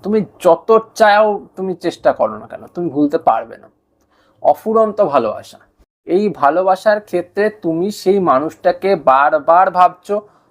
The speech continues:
বারবার সেই মানুষটাকে নিয়ে চিন্তা ভাবনা করছো। আর যখনই তাকে নিয়ে চিন্তা ভাবনা তুমি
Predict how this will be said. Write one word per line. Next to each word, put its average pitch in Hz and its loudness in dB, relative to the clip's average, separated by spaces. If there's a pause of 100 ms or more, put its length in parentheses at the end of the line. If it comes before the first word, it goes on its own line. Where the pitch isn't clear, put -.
বারবার 170 2
সেই 196 -4
মানুষটাকে 170 -2
নিয়ে 196 -2
চিন্তা 185 2
ভাবনা 185 2
করছো। 190 -2
আর 180 2 (160)
যখনই 214 0 (180)
তাকে 185 -2
নিয়ে 202 -6 (100)
চিন্তা 175 -2
ভাবনা 180 0
তুমি 190 -8